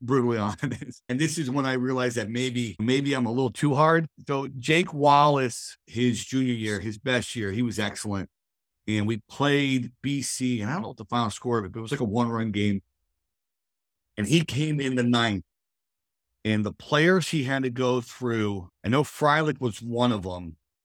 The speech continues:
Who, Freilich, they had the big first baseman.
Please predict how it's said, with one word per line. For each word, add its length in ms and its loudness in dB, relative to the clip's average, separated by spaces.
Who, 260 -2
Freilich, 400 2
they 120 2
had 140 2
the 60 0
big 380 0
first 360 0
baseman. 840 2